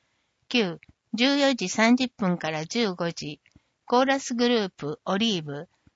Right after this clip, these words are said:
今年ラストコーラス、みんなで楽しみます。紙面には、イベントの詳細の二次元コードが載っています。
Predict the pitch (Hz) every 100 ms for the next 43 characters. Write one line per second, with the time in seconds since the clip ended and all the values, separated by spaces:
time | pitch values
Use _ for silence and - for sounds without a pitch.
0 | - 262 - 269 - 226 214 269 - 269
1 | - 240 185 175 - 156 151 196 233 269
2 | 240 208 262 - 185 185 185 190 175 165
3 | 160 180 _ _ _ _ _ _ - 247
4 | 247 262 254 220 160 165 - _ _ 226
5 | 226 269 269 262 247 233 247 233 226 214
6 | 196 185 175 - 214 220 247 262 247 -
7 | 240 214 220 240 185 165 165 - 147 143
8 | 151 165 - -